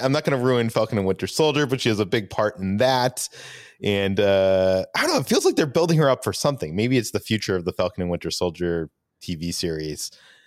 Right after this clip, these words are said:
But, uh, she's been through a lot of stuff, and, uh, they're not, they haven't really explained it. So maybe there's something there. But, um, the,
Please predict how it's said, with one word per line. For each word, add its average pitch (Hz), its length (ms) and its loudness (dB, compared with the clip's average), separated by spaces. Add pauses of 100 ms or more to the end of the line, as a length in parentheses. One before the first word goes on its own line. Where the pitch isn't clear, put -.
(360)
But, 80 420 -2
uh, 85 1000 0
she's 175 240 -4
been 330 300 -4
through 233 320 0
a - 20 -2
lot 214 300 2
of 226 100 -2
stuff, 214 600 0
and, 104 120 0
uh, 107 140 4
they're 117 240 2
not, 143 240 0 (260)
they 127 100 2
haven't 147 220 2
really 139 220 4
explained 123 500 0
it. 67 140 -8 (560)
So - 160 -12
maybe 95 200 -4
there's 92 220 0
something 87 300 -6
there. 82 380 0
But, 92 140 0
um, 90 400 -2 (380)
the, 127 160 2